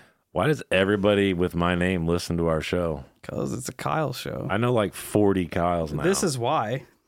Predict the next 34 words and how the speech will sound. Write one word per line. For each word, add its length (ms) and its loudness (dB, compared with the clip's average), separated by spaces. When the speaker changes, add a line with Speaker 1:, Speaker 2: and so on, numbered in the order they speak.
Speaker 1:
'Cause 200 -2
of 60 -2
mon-, 280 0
that's 260 -2
true. 360 -10
Son 320 -10
of 100 -16
a 140 -18
bitch. 400 -4
Speaker 2:
It's 220 -8
'cause 180 -4
of 60 -4
monsters. 640 -6
Speaker 1:
I 60 -20
d-, 720 -20
Speaker 2:
But 280 4
Speaker 1:
I 80 2
do 280 4
consider 440 0
myself 920 0
a 100 -2
diamond, 520 -2
so 540 -2
Speaker 2:
that's 720 -12
Speaker 1:
your 680 0
review 440 0
is 300 -2
extremely 500 -2
accurate. 440 -8
Speaker 2:
pretty 180 2
much 240 0
spot 260 -6
on. 260 -6
Speaker 1:
Yeah. 260 -2